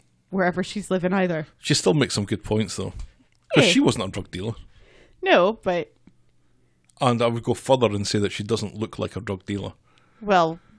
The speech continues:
Speaker 1: what does a drug dealer look like?
Speaker 2: The opposite of Marion. Marion doesn't look like a drug dealer.
Speaker 1: Hmm.
Speaker 2: She looks like a nice, real lady who just loves her grandkids and wants the best thing for them. And the best thing for them probably isn't staying, staying with, uh,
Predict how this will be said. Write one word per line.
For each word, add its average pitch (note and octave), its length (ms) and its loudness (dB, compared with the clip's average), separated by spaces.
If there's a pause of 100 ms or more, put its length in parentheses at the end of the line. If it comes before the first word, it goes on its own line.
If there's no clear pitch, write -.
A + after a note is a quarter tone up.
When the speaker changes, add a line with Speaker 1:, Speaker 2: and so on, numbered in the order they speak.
(160)
Speaker 1:
what G#3 160 0
does A#3+ 120 0
a G3 60 -2
drug F3+ 300 -2
dealer E3+ 280 -4
look E3+ 240 -6
like? D3+ 300 -6
Speaker 2:
The A2+ 160 2
opposite A#2 420 2
of G#2+ 120 -6
Marion. G2+ 500 -4 (1200)
Marion A2+ 360 2
doesn't G#2 260 -4
look G2 120 -8
like G2 140 -10
a - 40 -10
drug G2 260 -12
dealer. G2+ 240 -8 (380)
Speaker 1:
Hmm. C#4+ 240 -2 (340)
Speaker 2:
She - 140 -8
looks G#3+ 160 -4
like - 80 -6
a G#2 60 -4
nice, G2+ 220 -4
real A#2+ 160 4
lady E3 220 4
who B2 60 2
just G#2+ 200 -2
loves A#2 160 2
her A#2+ 60 -2
grandkids B2+ 540 -2 (100)
and A#2 180 0
wants A2+ 260 -2
the B2 80 -4
best A2+ 240 -2
thing A#2+ 280 -4 (760)
for D#3+ 280 2
them. A#2 100 4
And G#2+ 80 2
the G#2+ 60 2
best A#2 180 4
thing G#2 140 -2
for C3+ 240 0
them A2 160 -2 (120)
probably A#2+ 380 4
isn't A#2 220 -2
staying, B2 420 -4
staying A#2 300 -4
with, G#2+ 180 -4
uh, A#2 280 0